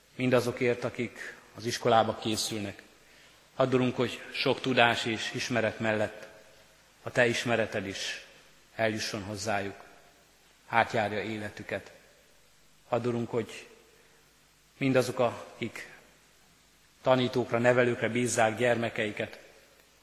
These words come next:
ne csalatkozzanak. A tanítók, nevelők taníthassák őket igazságra, becsületre,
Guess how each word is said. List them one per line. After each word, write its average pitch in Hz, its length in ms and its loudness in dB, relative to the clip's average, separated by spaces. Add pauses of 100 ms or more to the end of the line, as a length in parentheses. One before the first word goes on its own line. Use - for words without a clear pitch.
(160)
ne 127 140 2
csalatkozzanak. 113 960 0 (800)
A - 40 -18
tanítók, 120 580 2 (200)
nevelők 120 500 4
taníthassák 117 680 4
őket 113 380 -4
igazságra, 113 680 4
becsületre, 110 840 0